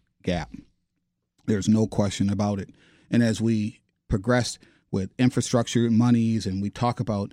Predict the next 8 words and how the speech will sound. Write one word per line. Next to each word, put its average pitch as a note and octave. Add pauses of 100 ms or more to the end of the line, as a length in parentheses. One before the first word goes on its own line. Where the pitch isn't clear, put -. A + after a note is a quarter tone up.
(300)
infrastructure, A#2+
uh, G#2+
studies, G#2+
and G2 (840)
we're C3
short B2+
of G#2
people. G#2+